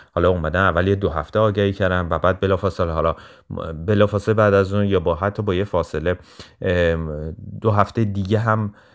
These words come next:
اه، این رو آگهی کردن. اینو ادارهٔ مهاجرت قبول نداره.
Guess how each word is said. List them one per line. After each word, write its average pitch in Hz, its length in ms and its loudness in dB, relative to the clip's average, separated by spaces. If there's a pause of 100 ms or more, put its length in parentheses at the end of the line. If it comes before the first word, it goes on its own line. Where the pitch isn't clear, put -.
(140)
اه، 73 180 -8
این 104 280 -4
رو 104 100 0
آگهی 87 400 0
کردن. 120 280 -2
اینو 131 240 0
ادارهٔ 98 280 2
مهاجرت 90 400 0
قبول 90 360 -2
نداره. 82 360 -4